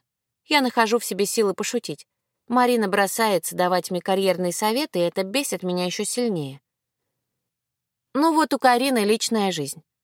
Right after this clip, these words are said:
У тебя карьера. И только у меня ничего не клеится. Вырывается наружу моя обида на мир. «Ой, а как же Стасик?» спрашивает простодушная Карина.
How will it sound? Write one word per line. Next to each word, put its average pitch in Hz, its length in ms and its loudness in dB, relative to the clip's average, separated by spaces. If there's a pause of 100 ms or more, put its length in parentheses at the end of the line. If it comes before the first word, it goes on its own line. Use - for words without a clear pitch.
(360)
У 240 100 4
тебя 277 300 4
карьера. 156 560 -2 (320)
И 285 120 2
только 302 300 2
у 269 100 6
меня 247 340 2
ничего 208 400 0
не 185 140 0
клеится. 160 580 -2 (420)
Вырывается 247 640 2
наружу 196 420 0
моя 160 260 0
обида 165 300 2
на 180 160 0
мир. 196 260 -4 (720)
«Ой, 220 280 2 (540)
а 240 140 4
как 294 260 2
же 247 140 4
Стасик?» 175 520 -2
спрашивает 226 760 0
простодушная 214 720 0
Карина. 196 460 -2